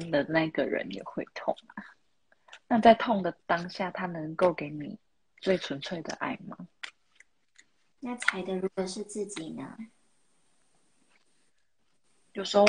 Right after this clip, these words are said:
Speaker 1: 人蛮多自我的矛盾，所以当我，当我嗯，当我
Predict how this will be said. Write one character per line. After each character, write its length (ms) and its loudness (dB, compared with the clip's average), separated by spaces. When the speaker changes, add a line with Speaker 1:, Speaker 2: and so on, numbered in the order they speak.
Speaker 1:
人 180 4
蛮 360 -6
多 220 -4
自 280 0
我 220 0
的 180 -4
矛 340 -6
盾， 380 -2
所 180 4
以 80 6
当 300 6
我， 480 0
当 220 2
我 180 6
嗯， 480 -4
当 220 6
我 300 4